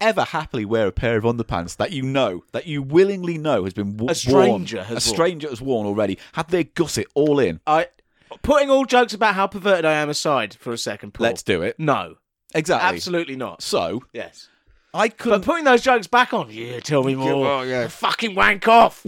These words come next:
Speaker 2: <laughs>
Speaker 1: Wow. <coughs> One star. So, um, that's running, that's our new running joke. So it's just a regular episode. We haven't done an episode
Speaker 2: It's a
Speaker 1: like this.
Speaker 2: regular episode.
Speaker 1: You know what I mean? It's just like we have. Last wa-, time was the car boot sale. It
Speaker 2: Yes.
Speaker 1: feels like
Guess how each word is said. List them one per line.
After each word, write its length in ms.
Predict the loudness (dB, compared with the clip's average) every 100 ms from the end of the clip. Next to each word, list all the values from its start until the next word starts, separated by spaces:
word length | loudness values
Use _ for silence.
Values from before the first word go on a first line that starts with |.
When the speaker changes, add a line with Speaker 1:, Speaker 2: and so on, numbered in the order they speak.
| -4
Speaker 2:
<laughs> 1000 | -2 0 0 0 -2 -4 -6 -6 -8 -8
Speaker 1:
Wow. 420 | -2 -2 -2 -4 -8
<coughs> 60 | -18 -16 -16 -16 -20 -20 -20 -20 _ _ -8 -8 -12 _ _
One 200 | -8 -6
star. 420 | -6 -10 -16 -20 -20 _ -20 -16 -6
So, 380 | -2 2 2 2 2
um, 1040 | 2 2 0 -2 -8 -10 -10 -10 -10 -8
that's 380 | -4 -2 -4 -4
running, 220 | -6 -4
that's 160 | -4 -2
our 140 | 0
new 180 | 0 -4
running 220 | -4 -4
joke. 260 | 0 0 0 -8 -8
So 260 | -4 -2 0
it's 220 | -2 -2
just 200 | -6 -2
a 120 | -4
regular 420 | -4 -4 -2 0
episode. 320 | -2 0 -2
We 60 | 0
haven't 240 | -2 -2
done 140 | -2 0
an 80 | -2
episode 240 | -4 -4
Speaker 2:
It's 80 | -2
a 20 |
Speaker 1:
like 80 | 0
this. 100 | 0
Speaker 2:
regular 200 | 0 0
episode. 440 | -2 -4 -8 -6 0
Speaker 1:
You 40 |
know 60 | 0
what 40 | 0
I 40 |
mean? 100 | 0
It's 140 | -2 -2
just 280 | -4 -4 -2
like 140 | 0
we 60 | 0
have. 140 | 0 0
Last 300 | -2 -2 -4
wa-, 180 | -6 -8
time 360 | -8 -8 -6
was 100 | -8
the 80 | -8
car 260 | -2 0 0
boot 160 | -2
sale. 220 | 0 2
It 20 | 2
Speaker 2:
Yes. 120 | 2
Speaker 1:
feels 140 | 0
like 220 | -2 -4